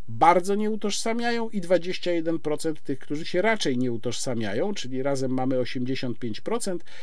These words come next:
ale przebija to statystyka, y, wyborców pis. Siedemdziesiąt dziewięć procent aż nie utożsamia się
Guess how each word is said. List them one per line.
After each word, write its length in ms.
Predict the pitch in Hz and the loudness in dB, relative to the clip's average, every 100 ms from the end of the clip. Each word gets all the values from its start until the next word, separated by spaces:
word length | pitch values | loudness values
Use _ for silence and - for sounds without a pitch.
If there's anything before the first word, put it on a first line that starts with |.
| - - | -6 0
ale 240 | 285 330 | 2 2
przebija 640 | 247 - 233 190 262 226 160 | 2 2 2 2 2 2 2
to 240 | 170 151 - - - - | 0 0 -4 -4 -4 -4
statystyka, 800 | - 160 170 151 160 131 127 123 - 131 123 120 | -2 0 0 0 0 0 0 0 -2 0 0 2
y, 40 | 117 | 0
wyborców 560 | 131 143 139 - 160 | 0 2 0 0 -2
pis. 280 | - 320 - - - | -4 -2 -2 -4 -2
Siedemdziesiąt 920 | - 240 247 233 233 220 208 170 147 | 2 4 4 2 0 0 -2 -2 0
dziewięć 480 | 190 302 277 208 - | 2 2 2 0 0
procent 500 | 220 220 233 214 - - | 0 0 0 0 -2 2
aż 500 | 202 214 - - - - - - - | 6 8 6 0 -2 -4 -4 -4 -2
nie 220 | 147 220 | 2 2
utożsamia 680 | 214 196 175 - 185 175 165 | 2 0 0 0 0 0 0
się 400 | - 156 143 135 | -2 -2 0 -2